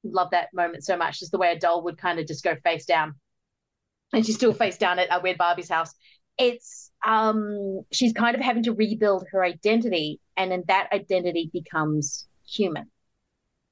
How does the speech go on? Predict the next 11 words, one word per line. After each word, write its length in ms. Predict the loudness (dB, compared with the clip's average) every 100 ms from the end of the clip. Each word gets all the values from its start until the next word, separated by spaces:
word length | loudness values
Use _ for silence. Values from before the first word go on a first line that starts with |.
| -2
And 400 | 0 0 -2 0
you 60 | 2
see 140 | 2
the 100 | 0
process 380 | 2 2 2 2
with 160 | 0 0
the 240 | -4 0
outfits, 640 | 0 -2 -4 -8 -8 -4
like, 180 | 0 0
she's 220 | -2 -2
wearing 500 | 2 2 2 0 -4